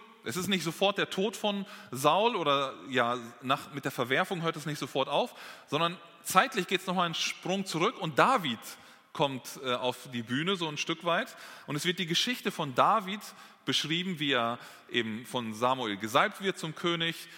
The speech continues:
und wie dann diese Parallelgeschichte zwischen Saul und David sich weiterentwickelt. Also vorher nur Saul und ab Kapitel sechzehn David und Saul und Samuel immer noch so ein Stück weit dazwischen auch. Bis hin zu Sauls Tod. Am Ende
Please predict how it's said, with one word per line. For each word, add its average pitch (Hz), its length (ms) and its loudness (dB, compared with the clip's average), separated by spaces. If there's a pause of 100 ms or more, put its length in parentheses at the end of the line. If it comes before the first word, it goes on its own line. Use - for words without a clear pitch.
(300)
und 165 480 -2
wie 127 220 -2
dann 156 160 2
diese 143 160 -2
Parallelgeschichte 147 920 2
zwischen 120 320 -4
Saul 135 300 4
und 120 240 -8
David 127 320 2
sich 117 160 -10
weiterentwickelt. 92 680 -4
Also 104 160 -8
vorher 147 260 0
nur 165 240 0
Saul 208 400 0 (300)
und 139 100 -6
ab 151 140 0
Kapitel 170 340 0
sechzehn 175 640 -2 (380)
David 117 580 4 (440)
und 117 200 -4
Saul 87 460 -4 (200)
und 107 120 -10
Samuel 101 400 -2
immer 98 160 -10
noch 92 160 -8
so 104 100 -10
ein 95 60 -8
Stück - 200 -8
weit 92 300 -6 (400)
dazwischen 107 540 -6
auch. 85 240 -12
Bis - 260 0
hin 185 220 -2
zu 160 160 -2
Sauls 131 500 0
Tod. 196 260 0
Am 135 120 -4
Ende 143 340 -2